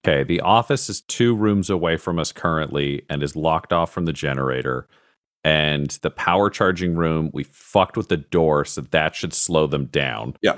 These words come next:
Speaker 2: so office and power charging, uh, mirror each other. Um, so it would go, their, their attack route on you currently would be going through the office to diagnostics to control. Um,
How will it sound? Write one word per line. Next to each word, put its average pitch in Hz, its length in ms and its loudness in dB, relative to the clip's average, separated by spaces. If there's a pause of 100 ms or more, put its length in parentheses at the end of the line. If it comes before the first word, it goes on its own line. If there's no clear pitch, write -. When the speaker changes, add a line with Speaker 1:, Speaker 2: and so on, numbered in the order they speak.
(120)
Speaker 2:
so 110 200 0
office 120 380 4
and 110 260 -4
power 104 220 4
charging, 98 480 -2 (100)
uh, 85 280 2
mirror 98 360 2
each 120 160 0
other. 151 340 0 (400)
Um, 80 520 0 (100)
so 87 720 0
it 98 160 2
would 90 180 -2
go, 87 640 0
their, 110 380 2
their 110 260 4
attack 123 360 4
route 123 220 2
on 101 200 0
you 95 300 -4
currently 127 500 0
would 101 240 0
be 92 320 0
going 92 300 -2
through - 180 -2
the 110 140 2
office 98 560 2 (380)
to - 100 -6
diagnostics 95 1000 0 (220)
to - 100 -6
control. 113 680 -2 (640)
Um, 85 580 2